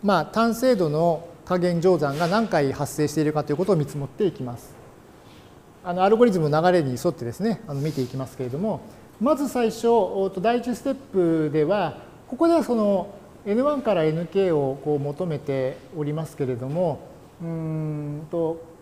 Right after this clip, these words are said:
まあ、一応この見積もりに関する、あの、演算は、今回計算量の、の、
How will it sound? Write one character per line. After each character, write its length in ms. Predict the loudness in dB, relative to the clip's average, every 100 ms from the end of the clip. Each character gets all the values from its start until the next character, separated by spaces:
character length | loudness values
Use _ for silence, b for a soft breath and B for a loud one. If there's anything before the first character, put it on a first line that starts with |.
| -14 -2
ま 120 | 0
あ、 20 |
一 100 | 0
応 60 | 0
こ 100 | 2
の 100 | 2
見 120 | 0
積 140 | 0
も 120 | 0
り 300 | 0 0 -2
に 120 | -4 -2
関 220 | -2 -2
す 140 | -2
る、 420 | 0 2 2 -2
あ 60 | -6
の、 400 | -4 -2 -2 -2
演 220 | 0 2
算 200 | 2 2
は、 380 | 2 2 0 -2 -2
今 120 | 0
回 200 | 2 0
計 140 | 0
算 180 | -2 -2
量 80 | -2
の、 220 | -2 -6 -12 -10
の、 220 | -6 -6